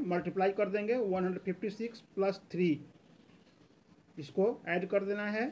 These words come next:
वन हंड्रेड फिफ्टी नाइन। तो वन हंड्रेड फिफ्टी नाइन जो है dividend है। देखिए यहाँ पर dividend क्या है बच्चों,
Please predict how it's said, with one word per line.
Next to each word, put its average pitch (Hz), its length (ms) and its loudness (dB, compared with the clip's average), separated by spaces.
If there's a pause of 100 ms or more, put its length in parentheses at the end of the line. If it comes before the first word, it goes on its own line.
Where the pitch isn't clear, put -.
(320)
वन 185 200 0
हंड्रेड 220 200 0
फिफ्टी 190 320 0
नाइन। 160 300 2 (520)
तो 165 60 0
वन 208 220 6
हंड्रेड 214 260 0
फिफ्टी 220 280 0
नाइन 208 260 0
जो 220 120 8
है 226 180 4 (280)
dividend 185 500 10
है। 143 180 0
देखिए 190 260 2
यहाँ 202 220 -2
पर 190 200 -4
dividend 185 420 -2
क्या 214 140 2
है 196 140 0
बच्चों, 202 300 -2